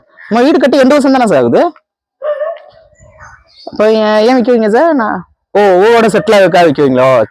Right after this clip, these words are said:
சரி, சரி, சரி சார். புரியுது, புரியுது. ஆ, பண்ணிடலாம் சார், நம்ம வீடு தானே. வீடு என்ன சார் சைஸ் வருது? ஓ, ஆயிரத்தி நானூத்தி முப்பத்தேழு ஸ்கொயர் ஃபீட் லேண்ட் ஏரியா. சரி சார், சூப்பர். பில்டிங் எவ்வளோ சார் கன்ஸ்ட்ரக்ஷன் பண்ணியிருக்கீங்க?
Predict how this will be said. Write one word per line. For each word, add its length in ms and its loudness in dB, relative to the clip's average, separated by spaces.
சரி, 240 2
சரி, 220 2
சரி 180 -2
சார். 120 -2
புரியுது, 280 0
புரியுது. 220 0
ஆ, 20 0
பண்ணிடலாம் 380 2
சார், 220 2
நம்ம 140 0
வீடு 220 2
தானே. 160 0
வீடு 160 2
என்ன 160 0
சார் 160 0
சைஸ் 260 0
வருது? 200 0
ஓ, 40 0
ஆயிரத்தி 460 2
நானூத்தி 360 0
முப்பத்தேழு 340 -2
ஸ்கொயர் 220 0
ஃபீட் 180 -2
லேண்ட் 240 0
ஏரியா. 180 0
சரி 220 0
சார், 160 0
சூப்பர். 300 0
பில்டிங் 260 2
எவ்வளோ 200 0
சார் 120 0
கன்ஸ்ட்ரக்ஷன் 360 -2
பண்ணியிருக்கீங்க? 380 -2